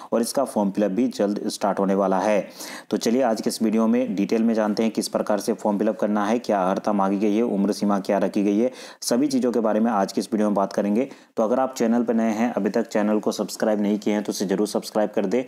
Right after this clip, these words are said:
सामने के बेल का आइकन को भी प्रेस करके रख सकते हैं, क्योंकि आप सभी को पता होगा किसी भी प्रकार का वैकेंसी रिलेटेड अपडेट आता है या फिर प्रवेश प्रतियोगिता परीक्षा संबंधित किसी भी प्रकार का अपडेट आता है, उसका वीडियोज़ आपको हमारे चैनल पर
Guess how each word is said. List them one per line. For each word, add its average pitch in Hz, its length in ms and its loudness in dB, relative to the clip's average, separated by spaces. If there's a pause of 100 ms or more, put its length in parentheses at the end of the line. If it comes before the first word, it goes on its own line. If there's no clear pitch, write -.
(240)
सामने 117 360 0
के 135 100 0
बेल 110 180 2
का 110 120 0
आइकन 110 180 0
को 110 100 0
भी 110 80 2
प्रेस 101 280 -2
करके 104 240 -2
रख 107 140 0
सकते - 300 -2
हैं, 120 200 0
क्योंकि - 280 -2
आप 101 80 2
सभी 104 260 -2
को 107 100 -2
पता 110 200 -2
होगा 107 300 0 (300)
किसी 143 220 0
भी 156 100 2
प्रकार 110 340 0
का 123 120 0
वैकेंसी 101 500 0
रिलेटेड 104 380 0
अपडेट 101 340 0
आता 98 240 0
है 120 280 0
या 104 100 2
फिर 117 240 0 (280)
प्रवेश 120 300 0
प्रतियोगिता 110 440 0
परीक्षा 104 340 -2
संबंधित 104 440 0
किसी 120 260 -2
भी 123 60 0
प्रकार 104 320 0
का 104 100 0
अपडेट 95 260 -2
आता 101 200 0
है, 135 180 0 (300)
उसका 120 200 -2
वीडियोज़ 110 360 2
आपको 104 220 -2
हमारे 104 220 2
चैनल 98 300 0
पर - 320 -4